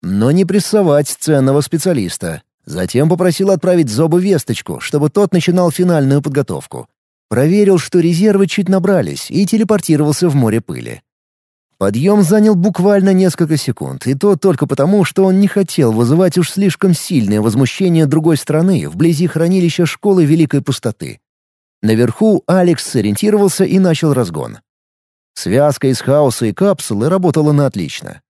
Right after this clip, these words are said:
В смысле, капсула мчалась на огромной скорости по разрушенной зоне, а хаос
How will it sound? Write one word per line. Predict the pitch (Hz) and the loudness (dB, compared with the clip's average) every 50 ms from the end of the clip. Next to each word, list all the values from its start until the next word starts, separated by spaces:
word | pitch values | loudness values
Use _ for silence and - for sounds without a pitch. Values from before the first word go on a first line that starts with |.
| _ | _
В | - | -10
смысле, | - - 143 151 151 - - 131 131 | -4 0 2 2 2 2 2 0 -2
капсула | - - 226 226 196 - - - 113 113 120 | 0 0 0 0 0 -2 -2 -2 0 2 2
мчалась | 139 - - 226 220 214 220 185 - - | 0 2 2 0 2 2 0 -2 0 0
на | 202 208 | 0 0
огромной | 208 190 208 214 208 208 208 185 | 0 2 2 2 2 2 0 -2
скорости | - - - 147 131 123 127 117 - 151 | -2 -2 0 0 2 2 2 0 0 -2
по | - 147 | -2 0
разрушенной | 147 147 127 131 135 139 - 160 160 170 | 0 0 0 0 0 0 0 0 0 0
зоне, | 143 110 101 76 67 67 - _ - | 0 0 -4 -6 -6 -10 -12 _ -4
а | 127 123 | -4 -4
хаос | - - - 208 180 117 110 107 - | -4 -2 0 0 2 2 0 -2 -4